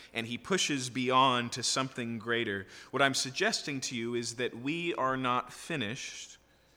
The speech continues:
in Christian hospitality until, until we invite people to feast on Jesus. Okay? So,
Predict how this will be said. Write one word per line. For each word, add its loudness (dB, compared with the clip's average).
in 0
Christian -2
hospitality 0
until, 2
until 2
we -2
invite -2
people -8
to -10
feast -8
on -14
Jesus. -12
Okay? -18
So, -8